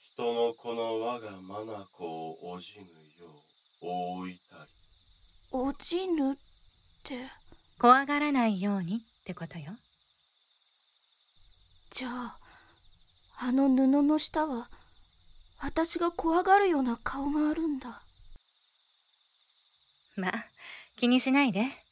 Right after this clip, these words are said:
Speaker 3: 私、美代子っていうの。あなたは？
Speaker 2: あ、暦っ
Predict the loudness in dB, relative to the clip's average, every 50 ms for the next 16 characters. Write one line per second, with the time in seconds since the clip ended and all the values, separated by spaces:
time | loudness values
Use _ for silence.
0 | _ _ _ _ _ _ _ -20 -20 -20 -20 -20 _ _ _ _ _ _ 4 4
1 | 6 6 4 4 4 4 6 6 6 4 4 4 2 0 0 _ -2 0 0 0
2 | 0 -2 -4 -6 -10 _ _ _ _ _ _ _ _ _ _ _ _ _ _ _
3 | 0 2 2 0 0 -4 -6 -8 -8 -10 -12 -16 -20 -20 -20 _ _ -8 -6 -6
4 | -6 -6 -10 -12 -14 -16 -18 -20 -20 -20 -20 -20 -20 -20 -20 -20 -20 -18 -18 -18
5 | -20 -20 _ -20 -20 -20 _ _ -20 -14 -6 0 4 6 6 6 6 4 2 0
6 | -2 -4 -8